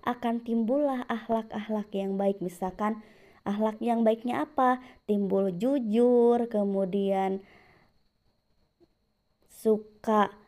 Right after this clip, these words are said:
melakukan pertolongan kepada orang lain, tawakal, sabar. Nah, itu kan akan timbul tersendirinya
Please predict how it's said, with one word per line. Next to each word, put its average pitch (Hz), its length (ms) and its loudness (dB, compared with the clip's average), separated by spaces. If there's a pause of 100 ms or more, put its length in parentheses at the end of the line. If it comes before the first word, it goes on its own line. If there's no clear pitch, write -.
(360)
melakukan 208 1040 0 (400)
pertolongan 202 720 2
kepada 190 560 0
orang 190 240 0
lain, 254 800 0
tawakal, 226 880 0
sabar. 226 640 2
Nah, 196 160 -2
itu 247 160 -6
kan 320 240 2 (160)
akan 262 400 0
timbul 311 400 2
tersendirinya 254 880 0